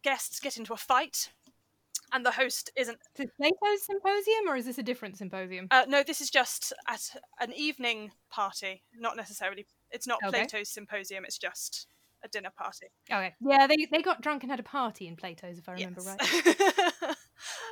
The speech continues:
Speaker 1: So they're all there, they're having a fight, and the host calls in his musicians, and he gets to them to play in the Lydian mode, which, um, will calm you down, and suddenly everyone stops fighting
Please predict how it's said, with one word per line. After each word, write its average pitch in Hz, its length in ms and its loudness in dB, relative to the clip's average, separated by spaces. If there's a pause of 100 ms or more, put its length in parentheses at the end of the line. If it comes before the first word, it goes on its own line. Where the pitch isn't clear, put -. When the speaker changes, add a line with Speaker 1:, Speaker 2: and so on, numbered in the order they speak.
Speaker 1:
So 330 260 0
they're 349 180 2
all 359 180 4
there, 285 400 6
they're 262 140 4
having 320 260 2
a 254 60 -6
fight, 233 420 2
and 247 100 2
the 190 60 -2
host 320 320 0
calls 302 320 -2
in 262 120 -6
his 233 160 -10
musicians, 226 760 -6 (320)
and 233 80 -10
he 262 80 -8
gets - 360 -4
to 254 60 -12
them 233 260 -12
to - 120 -14
play 226 320 0
in 214 220 -8
the 214 40 -10
Lydian 220 500 -6
mode, 185 400 -10 (360)
which, - 380 -6 (100)
um, 196 320 -12
will 202 140 -20
calm 233 300 0
you 208 120 -12
down, 214 320 0
and 220 140 -8
suddenly 262 360 -2
everyone 247 380 0
stops - 360 -4
fighting 208 560 -4